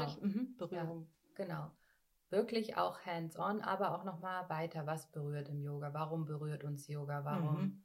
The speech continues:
Speaker 1: Von innen
Speaker 2: Von
Speaker 1: heraus
Speaker 2: innen,
Speaker 1: auch.
Speaker 2: ja. Und wie,
Speaker 1: Im Inneren.
Speaker 2: genau, wie kann man das dann eben noch mal so verbinden? Und das haben wir vor zwei Jahren das erste Mal und letztes Jahr das zweite Mal angeboten und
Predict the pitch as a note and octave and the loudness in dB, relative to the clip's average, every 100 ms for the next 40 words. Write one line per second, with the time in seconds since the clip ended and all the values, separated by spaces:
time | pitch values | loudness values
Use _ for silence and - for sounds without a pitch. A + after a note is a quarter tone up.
0 | _ - F#3+ F#3+ F#3+ E3 D3 F3+ E3 D#3 | _ -8 -4 -2 -2 -4 -4 -2 0 2
1 | D3+ D3 D#3 - D#3+ F3 D#3+ D3+ - E3 | 2 2 0 -4 -2 0 2 0 -4 -4
2 | D#3+ E3+ E3 E3 - D#3+ E3 D#3+ - C#4 | -4 -4 -4 -6 -8 -10 -8 -8 2 4
3 | D#3 D#3 F3 F3 F3 E3 D#3+ D#3+ - E3 | 4 0 -2 -6 -4 -4 -4 -8 -6 -4
4 | D#3+ D3+ - D#3+ D#3+ D#3 D#3+ D3+ D3+ D3 | -4 -6 -6 -4 -4 -6 -4 -2 -2 -4
5 | D3 - D3 D3+ D3+ C3+ - C3+ - _ | -8 -8 -4 0 0 -2 -6 -10 -12 _
6 | - D#3+ D#3+ D#3+ D#3 D3+ - - _ _ | -6 -4 -2 -2 -2 -6 -12 -20 _ _
7 | F3 D#3+ E3 F3+ F3 E3+ E3+ F#3+ A3 - | 0 0 0 4 4 2 0 -2 -2 -2
8 | G3 E3 E3 E3 - E3+ D#3+ - F3 F#3 | -2 0 0 -2 -4 -6 -6 -6 -4 -2
9 | G3+ F3+ E3+ E3+ E3 E3 D#3+ D#3+ E3 E3 | -4 -4 -4 -4 -4 -4 -4 -4 -6 -4
10 | D#3+ D#3+ D#3 D#3+ | -6 -6 -6 -10